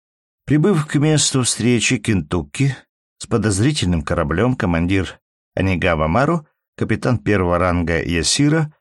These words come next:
обошел остров по кругу. Не увидев ничего подозрительного, он приказал встать на якорь под его западным берегом, где имелась возможность укрыться от океанской зыби за россыпью скал.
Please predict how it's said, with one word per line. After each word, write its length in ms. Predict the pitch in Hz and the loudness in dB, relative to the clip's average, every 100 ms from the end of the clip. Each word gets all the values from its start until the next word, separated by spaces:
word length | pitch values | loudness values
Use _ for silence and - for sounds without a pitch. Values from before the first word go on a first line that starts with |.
| _ | _
обошел 440 | 98 107 180 175 - | -2 0 0 -2 0
остров 400 | 131 - 127 - | -2 0 -4 -4
по 120 | 120 | -4
кругу. 540 | - - 71 - 80 - _ _ _ _ | -4 -6 -6 -6 -10 -12 _ _ _ _
Не 100 | 110 | 0
увидев 420 | 107 104 95 87 | 2 2 0 -2
ничего 360 | 95 92 90 87 | -2 -2 0 -2
подозрительного, 960 | 82 85 82 127 147 151 160 165 151 _ _ _ - | -2 -2 0 0 0 0 0 0 -2 _ _ _ -4
он 160 | 180 | -2
приказал 480 | 151 104 98 98 123 | -2 0 0 2 0
встать 400 | 113 - 113 113 | 0 -2 -2 0
на 60 | 123 | 0
якорь 500 | 104 98 95 104 87 - - | 2 2 0 -2 -4 -6 -6
под 120 | 87 | -2
его 380 | 90 98 131 - _ _ | 0 2 0 -2 _ _
западным 640 | 85 82 85 87 90 117 131 | -4 0 0 -2 0 0 2
берегом, 500 | 82 69 - 67 - _ - | 0 0 -4 -8 -10 _ -8
где 240 | 85 92 | -2 0
имелась 400 | 85 92 90 - | 0 0 -2 -2
возможность 640 | 90 82 92 120 120 117 95 | -4 -2 0 0 0 -2 -4
укрыться 540 | 95 135 - 143 127 _ _ | -2 -2 0 0 -2 _ _
от 140 | - 113 | -4 -4
океанской 600 | - 92 98 92 98 90 | -2 0 0 0 -2 -4
зыби 540 | 87 123 120 107 76 _ _ | 0 0 2 0 -2 _ _
за 200 | - 98 | -4 -2
россыпью 500 | 90 95 - 90 107 | 0 0 -2 -2 -2
скал. 460 | 101 - 82 62 | -2 -2 -4 -4